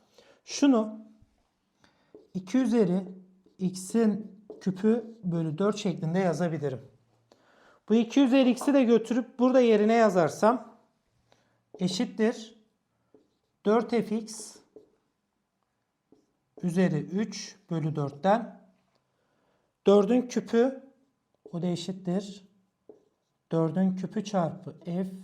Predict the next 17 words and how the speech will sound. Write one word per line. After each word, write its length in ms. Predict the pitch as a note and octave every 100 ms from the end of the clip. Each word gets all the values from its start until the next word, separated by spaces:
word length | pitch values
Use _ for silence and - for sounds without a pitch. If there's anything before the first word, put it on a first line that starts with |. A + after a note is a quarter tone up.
| - _ _
küp 280 | - D3+ D3+ - _
x 340 | - F#3+ - G#3+
oldu. 560 | G3 F#3+ G3+ G3+ -
Bölü 280 | E3+ E3 F#3
dört 200 | F#3+ F#3+
şeklinde 400 | - D#3+ D3 C3+
gelecek. 680 | B2 D3+ C#3+ F#3+ G#3+ - - _ _ _ _ _ _ _ _ _ -
Bunlar 260 | F3+ G3 G#3+
sadeleşirse 1000 | G#3+ A3 G3 F#3 F3 F3+ A3+ - A3 F3+
dördün 340 | F3+ D#3 G3
karesi 800 | F#3+ - G#3 G3 D3+ - F3 G#3+ - _ _ _ _ _ _ _ _ _ _ _ _ _ - _ _ _ _ - - _ _ - -
çarpı 580 | - F3+ D3+ - D3 -
f 240 | F3 F#3+
küp 420 | F#3 - F#3+ G3 - - _ _ _ _ - -
x 260 | G3 F#3+ G3+
olarak 380 | E3 D3 C3
gelir. 420 | - D3+ G3+ G3+